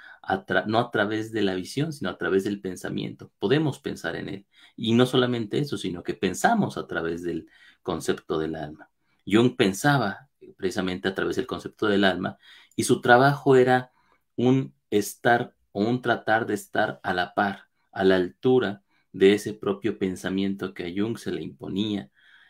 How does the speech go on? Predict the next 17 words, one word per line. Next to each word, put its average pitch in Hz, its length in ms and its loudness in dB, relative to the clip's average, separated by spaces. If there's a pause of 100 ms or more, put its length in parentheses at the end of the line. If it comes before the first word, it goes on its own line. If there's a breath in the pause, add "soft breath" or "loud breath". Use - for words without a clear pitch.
(260 soft breath)
Él 92 160 0
no 104 80 2
sabía 107 360 0
de 98 80 2
dónde 98 260 0
venía, 98 480 -4
él - 160 -6
no 101 80 -2
sabía 104 500 -4
cómo 92 260 -6
había 92 240 -4
sido 92 320 -4
tomado 90 460 -2
por 85 160 -8
ese, - 260 -8 (140)
por - 140 -8
ese - 460 -6